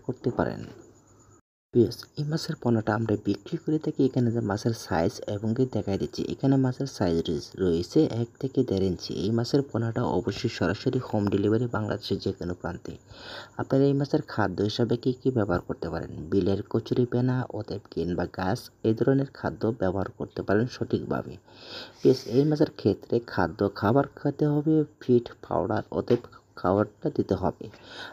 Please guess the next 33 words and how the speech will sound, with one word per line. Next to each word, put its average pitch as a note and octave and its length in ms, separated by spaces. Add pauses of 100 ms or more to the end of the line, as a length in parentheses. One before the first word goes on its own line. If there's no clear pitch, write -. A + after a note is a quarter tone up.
আপনার C3+ 200 (100)
পনেরো D3 300
থেকে - 160 (120)
বিশ G2+ 220
দিন A#2 100 (100)
এই A2+ 140
মাছটি B2 220 (100)
নেওয়ার F2+ 260
পূর্বে G2+ 240 (140)
মাছগুলো C3 320 (120)
দেখা C3 200
গেছে B2 240
আপনার B2+ 160 (100)
পুকুরে - 320 (100)
নার্সিং G#2 360
করে F#2 200
নিতে F2+ 220
পারেন C3+ 200 (120)
বিশ F2 160 (100)
দিন। - 120 (600)
ইতিমধ্যে D#3+ 360 (160)
দেখা A2 220
গেছে A2+ 180 (120)
বিলের G#2+ 260 (100)
পেনা G#2 200 (100)
যদি C#3 220
আপনার C3+ 180 (180)
থাকে, F#2 220 (240)
যে A#2 120 (240)
পেনা G#2 200 (120)
দানাদার E2 340 (100)
পেনাটি G#2+ 340 (100)
থাকে, - 240